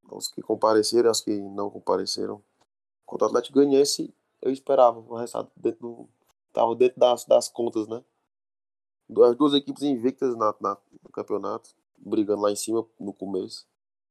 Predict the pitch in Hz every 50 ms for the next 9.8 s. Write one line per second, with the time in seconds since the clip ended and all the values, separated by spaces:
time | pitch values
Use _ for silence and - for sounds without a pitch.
0 | _ _ _ _ - 120 120 123 - 127 131 120 120 - 110 113 123 127 123 -
1 | - - 117 117 110 107 - - - 104 104 110 113 - _ _ - 117 113 -
2 | 107 - 110 110 107 104 110 104 95 104 104 110 120 120 _ _ _ _ _ _
3 | _ _ _ _ _ _ _ _ _ _ _ - _ _ _ - - 107 120 135
4 | 139 139 - - - - - - - - 139 131 127 123 - - 135 - _ -
5 | 110 117 - _ 143 143 143 143 131 135 139 139 131 117 107 107 131 131 127 123
6 | - 110 110 - - - - 107 101 95 98 - _ _ _ _ _ _ _ _
7 | _ _ _ _ _ _ _ - - - 139 143 - 143 - - 151 151 156 147
8 | 143 147 165 165 - - - - _ _ _ _ - 127 127 131 127 - 139 135
9 | 143 143 143 143 - 147 147 143 143 139 131 127 131 135 139 143